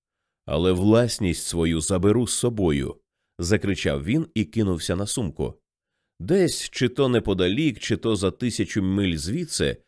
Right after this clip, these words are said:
скрикнула Поллі. "Стережись, Алане!" Але часу стерегтися не було. Демон, що пахнув сумішчю сірки і паленого шкіряного взуття,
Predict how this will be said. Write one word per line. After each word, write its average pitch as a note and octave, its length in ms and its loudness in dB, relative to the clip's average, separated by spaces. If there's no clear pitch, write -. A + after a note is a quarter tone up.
скрикнула C3 640 0
Поллі. D2+ 580 -2
"Стережись, F3 720 -2
Алане!" G#2 540 0
Але D#3 220 4
часу F#3+ 300 2
стерегтися C3 600 0
не A2+ 120 2
було. F2+ 480 0
Демон, C3 440 2
що - 200 0
пахнув F#2+ 400 0
сумішчю G2 480 0
сірки G#2+ 480 0
і E2+ 80 2
паленого F#2 540 0
шкіряного E2 500 0
взуття, D#2 600 -2